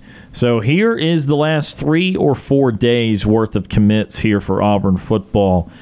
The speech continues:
I'm just gonna run 'em all down real quick. So, uh, it started off late in the week last week with Western Kentucky offensive tackle Gunnar Britton. Again, we talked a little bit about him on the show.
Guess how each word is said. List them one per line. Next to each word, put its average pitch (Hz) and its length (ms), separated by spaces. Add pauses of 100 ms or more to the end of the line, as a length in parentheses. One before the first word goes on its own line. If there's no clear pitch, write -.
(220)
I'm 95 160
just 104 160
gonna 107 180
run 113 240
'em 110 80
all 107 220
down 101 320
real 95 180
quick. 95 360
So, 123 400 (360)
uh, 92 300
it - 80
started 170 400
off 156 260
late 143 240
in 143 60
the 131 100
week 131 300
last 123 380
week 123 240
with 104 100
Western 117 420
Kentucky 113 480
offensive 107 560
tackle 104 360
Gunnar 87 280
Britton. 127 480
Again, 104 260
we 98 120
talked 98 300
a 95 40
little 92 160
bit 92 80
about 87 300
him 117 280
on 110 220
the 107 60
show. 113 500